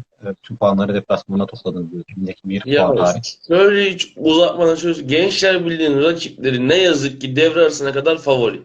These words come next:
Speaker 2: Yani çok uzatmaya gerek yok. Gençler Birliği kimle oynuyorsa oynasın, rakibi favori. Çünkü hele ki Metin Hoca gittikten sonra ben Gençler Birliği'nin oyununu da beğenmiyorum.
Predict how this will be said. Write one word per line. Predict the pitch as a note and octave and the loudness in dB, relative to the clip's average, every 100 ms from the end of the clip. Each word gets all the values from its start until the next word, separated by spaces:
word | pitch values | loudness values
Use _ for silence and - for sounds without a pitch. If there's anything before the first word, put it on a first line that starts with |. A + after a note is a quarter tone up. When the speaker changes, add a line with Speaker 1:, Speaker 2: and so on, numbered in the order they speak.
| _ _ _ _ _ _ _ _ _ _ _ _ _ _ _ _ _ _ _ _ _ _ - | _ _ _ _ _ _ _ _ _ _ _ _ _ _ _ _ _ _ _ _ _ _ -16
Speaker 2:
Yani | - G2 - _ _ _ _ | -12 -12 -14 _ _ _ _
çok | D3+ D3+ | 0 2
uzatmaya | D#3 D#3 D#3 | 2 0 2
gerek | E3 C#3 A#2 | 2 2 2
yok. | |
Gençler | A#2+ D#3+ E3+ F3 E3+ | 0 0 2 0 0
Birliği | D#3 C#3 C3+ | 0 -6 -4
kimle | F#3+ F#3+ E3+ | -4 -2 2
oynuyorsa | D#3 C#3+ B2+ B2 | 4 4 0 0
oynasın, | B2+ D#3+ D#3+ - D3 - _ _ _ _ _ _ _ - - _ _ _ _ _ _ _ - | 0 0 0 -2 -6 -6 _ _ _ _ _ _ _ -20 -20 _ _ _ _ _ _ _ 0
rakibi | - E3+ E3+ | 0 0 -2
favori. | F3+ D#3+ C#3 B2+ G#2 - - _ _ _ _ _ _ _ _ _ _ _ _ _ _ _ | 0 2 4 2 0 -6 -20 _ _ _ _ _ _ _ _ _ _ _ _ _ _ _
Çünkü | C#3 D3 F#3+ D#3 | -2 2 2 2
hele | B2+ C#3+ F3+ | 2 0 0
ki | F#3+ | 0
Metin | C#3+ D3 F3 | 0 0 2
Hoca | F3+ F3 | 2 2
gittikten | D#3+ D#3 F3 - G#3 G3 | -2 -6 -10 -4 -2 0
sonra | F3+ D3+ C3 | 0 0 2
ben | D#3 D#3 - - | 0 -2 -10 -4
Gençler | C#3 C#3 D#3 | -2 2 2
Birliği'nin | E3 D3 | 2 4
oyununu | C#3+ D3+ D#3+ | 4 4 2
da | C3+ | 2
beğenmiyorum. | A#2 A2 G#2+ G#2 G2+ - | 2 0 -4 -8 -8 -10